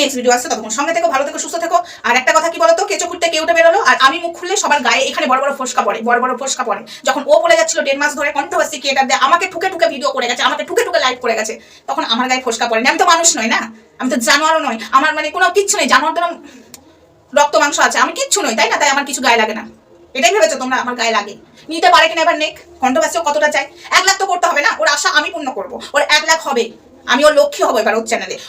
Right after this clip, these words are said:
ওর এক লাখের জন্য ও আমাকে, ওর এক লাখ যেটা হবে না, সেটা আবার আমার জন্য হবে, আমি বলে দিলাম। ওর চ্যানেলের লক্ষ্মী হবো, ওর চ্যানেলের লক্ষ্যে আরেকজন ছিল না, এবার আমি হব। ও এক লাখ করার জন্য এবার আমার পেছনে লেগেছে দেড় মাস ধরে, কন্ট্রোভার্সি ক্রিয়েটার আমার আর ধরিত্রীর পেছনে লেগেছে কন্ট্রোভার্সি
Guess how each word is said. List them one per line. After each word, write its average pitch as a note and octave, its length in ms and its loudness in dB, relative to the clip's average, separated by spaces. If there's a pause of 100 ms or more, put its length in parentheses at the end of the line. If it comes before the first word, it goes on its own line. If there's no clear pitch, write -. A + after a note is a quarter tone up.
ওর C#4 80 4 (140)
এক D4+ 100 -2
লাখের E4 240 0
জন্য E4+ 120 -2 (300)
ও - 20 -2 (100)
আমাকে, D#4+ 240 2 (920)
ওর C#4+ 80 4 (120)
এক D4+ 120 -2
লাখ E4+ 160 4
যেটা G4 200 -4
হবে D4+ 160 -2
না, B4 120 0
সেটা D4+ 200 -2
আবার D#4 180 -2
আমার D#4+ 200 -2
জন্য C4+ 120 -4 (100)
হবে, A3+ 140 -10 (160)
আমি D4 160 0
বলে A3+ 160 -2
দিলাম। G3 160 -8 (280)
ওর C#4+ 120 0
চ্যানেলের D4 340 0
লক্ষ্মী B3 260 -4
হবো, G3+ 100 -2 (680)
ওর G3+ 140 6
চ্যানেলের E4 300 4
লক্ষ্যে D#4 200 2
আরেকজন E4 300 0
ছিল F4+ 80 -2 (100)
না, C#5 40 -2 (160)
এবার D#4 120 2 (100)
আমি D#4 200 -2
হব। A3 100 -2 (420)
ও - 20 0 (140)
এক C#4+ 100 0
লাখ D#4+ 140 4
করার D#4 140 4
জন্য E4 160 -4
এবার D4 140 0
আমার D#4 140 2
পেছনে D#4+ 220 -6
লেগেছে D4 240 0
দেড় D4 140 0
মাস D4 160 0
ধরে, C#4 180 -4
কন্ট্রোভার্সি C#4 340 -6
ক্রিয়েটার C4+ 260 -2
আমার C4 160 0
আর B3+ 120 0
ধরিত্রীর C4 360 -8 (380)
পেছনে C#4 260 -2
লেগেছে C#4 240 -2
কন্ট্রোভার্সি C4+ 320 -2